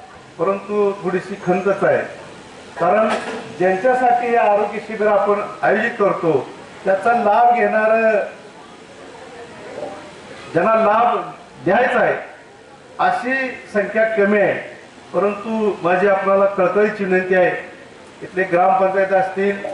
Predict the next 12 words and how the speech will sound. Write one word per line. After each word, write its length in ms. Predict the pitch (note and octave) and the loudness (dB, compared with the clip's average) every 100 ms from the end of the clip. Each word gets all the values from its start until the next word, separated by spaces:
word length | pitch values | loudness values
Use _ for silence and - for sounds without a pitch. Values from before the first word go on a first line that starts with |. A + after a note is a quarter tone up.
| - - - - - - - - - | -10 -10 -12 -12 -18 -18 -20 -16 -10
इथले 540 | D#3+ F3 F#3+ F#3+ F#3 D#3+ - - - - - - - - | -6 -2 2 2 2 0 -6 -16 -20 -20 -20 -20 -20 -8
रामनगरचे 1300 | - E3 E3+ F#3+ G3 F#3+ G3 F#3+ G3 G3 G3+ G3 F3+ - - - - - - - - - - - | 0 2 4 2 2 2 2 0 0 2 4 2 -2 -10 -18 -20 -20 -20 -18 -18 -18 -18 -18 -2
सर्व 260 | F#3 G3 G3 | 2 2 2
नेते 360 | F#3 E3+ G3 | 2 0 0
मंडळी 280 | G3+ G3+ G3+ | 0 2 4
असतील, 360 | G3 - F#3+ F3+ - | 4 2 -2 -4 -4
"आप्पा, 480 | - - - - - - - - - - - | -6 2 2 4 0 -4 -14 -18 -20 -20 -16
तुम्ही 160 | D#3+ G3 | -8 -2
म्हणला 260 | G3 F#3+ | 2 4
आमचा 320 | F#3 F3+ - F#3+ | 4 4 2 0
नंबर 320 | F3 F3+ G3 | 0 2 0
कुठं 300 | F#3 E3+ | 0 -4